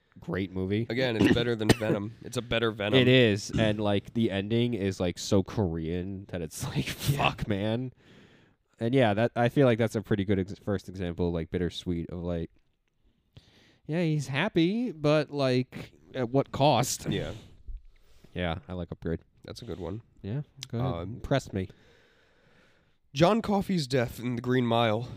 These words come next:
Speaker 1: Yeah, I was thinking about The Green Mile.
Speaker 2: Yeah, The Green Mile, it's very long. It's
Speaker 1: It's a very
Speaker 2: very
Speaker 1: sad movie.
Speaker 2: It's a very sad movie. Um, but John Coffey is just, like, represented as, like, this, like, very,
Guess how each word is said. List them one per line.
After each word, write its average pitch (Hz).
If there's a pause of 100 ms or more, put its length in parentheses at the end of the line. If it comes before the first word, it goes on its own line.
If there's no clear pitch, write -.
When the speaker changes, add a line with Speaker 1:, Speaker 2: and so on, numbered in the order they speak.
(840)
Speaker 1:
Yeah, 165
I 135
was 175
thinking 180
about 113
The 107
Green 101
Mile. 98
Speaker 2:
Yeah, 110
The 110
Green 156
Mile, 135 (920)
it's -
very 196
long. 104 (200)
It's -
Speaker 1:
It's -
a 120
very 170
Speaker 2:
very 107
Speaker 1:
sad 113
movie. 87
Speaker 2:
It's 117
a 110
very 104
sad 95
movie. 95
Um, 101 (120)
but 110
John 135
Coffey 131
is 107
just, 107
like, 92
represented 95
as, 92
like, 87
this, - (1000)
like, 110 (180)
very, 95